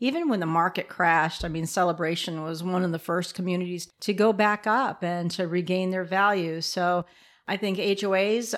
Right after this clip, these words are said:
can be a good thing, can be a bad thing, and it's not bad when you consider the benefit. I think that's something Celebration has really learned how to maneuver through the years. You know, when we moved from Ann Arbor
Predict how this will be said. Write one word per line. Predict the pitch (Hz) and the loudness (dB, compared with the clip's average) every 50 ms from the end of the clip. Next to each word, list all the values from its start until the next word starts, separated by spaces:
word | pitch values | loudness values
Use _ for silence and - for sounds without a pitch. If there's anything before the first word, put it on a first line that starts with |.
| - - | -8 -6
can | - - - 208 | -4 -2 0 2
be | 208 202 220 214 208 | 2 4 4 4 4
a | 196 | 4
good | 180 170 202 202 202 - | 2 0 0 -2 0 -2
thing, | 233 226 233 240 240 | -2 0 0 -2 -2
can | - - 190 180 180 | -2 -2 -4 -4 -2
be | 180 180 180 | -2 0 0
a | 175 | -2
bad | 165 160 175 170 170 180 185 185 190 | -2 -2 -2 0 0 0 0 -2 -2
thing, | - 220 220 214 220 220 220 226 - - - | -4 -4 -2 -2 -2 0 -2 -2 -4 -6 -8
and | 190 185 180 180 175 170 170 175 175 170 175 175 175 165 - _ _ _ | -8 -6 -6 -4 -4 -6 -6 -6 -6 -6 -6 -6 -8 -10 -12 _ _ _
it's | - 214 214 - - | -2 -2 0 2 4
not | 240 247 247 262 233 | 6 6 6 4 4
bad | 185 196 180 165 156 151 147 156 | 2 2 2 2 0 -4 -4 -4
when | 180 180 | -2 -2
you | 180 180 | -2 -2
consider | 175 175 185 180 175 - 196 185 180 180 | -2 -2 -4 -4 -4 -4 -4 -2 -2 -2
the | 170 175 | -4 -4
benefit. | 160 160 175 175 185 185 180 - 196 190 190 196 - - | -2 -2 0 0 0 -2 -4 -2 -2 -2 -2 -4 -6 -8
I | 180 180 175 170 175 | -8 -6 -6 -6 -8
think | 170 - 185 175 165 170 | -8 -6 -6 -6 -4 -4
that's | 180 175 175 - | -6 -6 -6 -6
something | - 190 185 175 - 185 180 175 175 175 165 - _ _ _ _ _ | -6 -6 -6 -6 -6 -6 -6 -4 -6 -8 -10 -14 _ _ _ _ _
Celebration | - - - - 208 208 202 208 185 180 190 196 190 190 185 - - 190 180 | -20 -16 -4 0 0 2 2 2 2 2 2 0 0 0 -2 -4 -4 -4 -4
has | 180 175 180 175 165 160 - - | -4 -4 -4 -4 -6 -6 -8 -6
really | 190 185 196 208 190 | -6 -4 -2 -2 -2
learned | 170 170 180 175 175 185 185 170 | -2 -2 -2 0 0 0 -2 -4
how | - 175 170 170 | -4 -4 -4 -2
to | 170 165 | -4 -4
maneuver | 170 165 165 170 180 180 170 175 170 | -2 -2 0 0 0 -2 -2 -6 -8
through | 165 - - 165 160 160 | -8 -10 -10 -10 -8 -8
the | 160 156 | -10 -10
years. | 160 165 170 165 165 170 170 165 - _ _ _ _ _ _ | -8 -8 -6 -6 -6 -6 -8 -10 -16 _ _ _ _ _ _
You | 233 233 214 | 0 2 2
know, | 208 196 | 2 2
when | 180 185 190 | 2 2 2
we | 202 233 285 294 | 4 4 6 6
moved | 269 226 214 214 226 220 - | 6 6 6 6 4 4 0
from | - 190 175 170 - | -2 -4 -4 -2 -2
Ann | 190 196 202 202 | -2 -2 0 2
Arbor | 202 196 180 180 185 180 175 | 2 2 2 0 -2 -2 -2